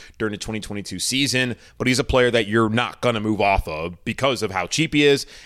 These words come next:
and the experience that he does have as a starter in a league that is desperate for any sort of offensive line talent. Brady Christensen to be back. Now, Bradley Bozeman, he is a player who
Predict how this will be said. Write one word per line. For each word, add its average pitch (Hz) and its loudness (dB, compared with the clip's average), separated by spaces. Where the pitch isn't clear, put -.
and 127 -2
the 127 -2
experience 110 -2
that 104 0
he 104 -6
does 107 -2
have 98 -2
as 95 -4
a 98 -4
starter 92 -2
in 135 0
a 131 -2
league 110 -2
that 101 -2
is 101 -8
desperate 82 -4
for 110 -6
any 143 0
sort 101 -2
of 92 -4
offensive 92 -4
line 92 -4
talent. 156 -2
Brady 139 0
Christensen 107 -6
to 107 -8
be 101 -2
back. - -2
Now, 95 -4
Bradley 90 -4
Bozeman, 135 0
he 247 2
is 254 2
a - 0
player 131 4
who 120 4